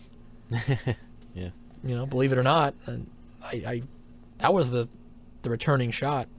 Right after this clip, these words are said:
Speaker 1: I mean, just, just think about it. What, what would you rather have? Would you rather have Pandora, an Avatar-themed land, and a, uh, an overhaul of Disney stu-, or part of Disney Studios to be turned into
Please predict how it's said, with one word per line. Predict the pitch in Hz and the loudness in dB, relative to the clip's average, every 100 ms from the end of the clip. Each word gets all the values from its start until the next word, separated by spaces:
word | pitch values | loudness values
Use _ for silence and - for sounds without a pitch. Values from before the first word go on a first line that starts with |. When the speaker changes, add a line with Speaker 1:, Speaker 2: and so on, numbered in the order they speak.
| - - - - - - | -20 -20 -20 -20 -20 -2
Speaker 1:
I | 202 | 2
mean, | 233 | 4
just, | 254 220 | 2 0
just | 233 - | -2 0
think | 254 | 4
about | 156 | 4
it. | |
What, | 156 208 | 4 4
what | 190 339 | 6 4
would | 294 | 4
you | 233 | 2
rather | 127 131 131 110 | 6 6 6 4
have? | - 104 90 - - - - | 2 0 0 -6 -16 -18 -4
Would | 123 143 | -2 0
you | 127 | 2
rather | 139 214 302 320 233 | 6 6 6 2 0
have | - 135 104 87 80 - - - - - - - | 2 2 4 0 -6 -10 -16 -20 -20 -20 -14 0
Pandora, | 151 143 139 147 175 151 | 4 6 8 10 10 8
an | 135 | 8
Avatar-themed | 151 147 160 147 147 139 | 6 4 2 2 2 2
land, | 123 127 131 135 135 139 135 - - | 4 4 4 4 2 2 -2 -8 -2
and | 113 110 107 104 104 104 101 - - - - - | 2 4 4 4 2 -2 -4 -8 -14 -20 -20 -2
a, | 117 113 110 107 | 4 4 4 6
uh, | 107 104 101 101 - - - | 6 6 6 4 -2 -14 -2
an | 110 | 4
overhaul | 135 139 127 139 131 131 127 | 6 8 6 6 8 8 6
of | 113 107 104 107 | 4 4 4 4
Disney | 127 131 120 | 2 2 0
stu-, | - 117 | -2 0
or | 104 | 0
part | - 139 | 6 6
of | 131 | 8
Disney | 131 123 123 | 6 4 0
Studios | - 123 123 120 120 | 2 6 8 6 4
to | - | 0
be | 110 | -2
turned | 123 120 | 0 2
into | 113 101 95 92 | 2 2 2 0